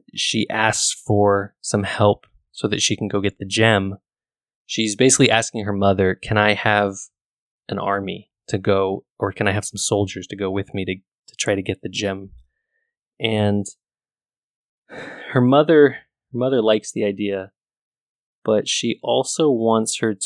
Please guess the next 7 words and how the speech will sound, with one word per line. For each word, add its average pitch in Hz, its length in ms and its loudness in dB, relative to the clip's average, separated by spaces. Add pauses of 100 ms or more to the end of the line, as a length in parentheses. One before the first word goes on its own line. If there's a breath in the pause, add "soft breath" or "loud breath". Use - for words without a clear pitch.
to 104 480 -2 (1160)
try - 140 2
to 104 80 0
capture 104 380 0
the 98 100 -8
dragon. 95 560 -8 (600)
So 104 580 4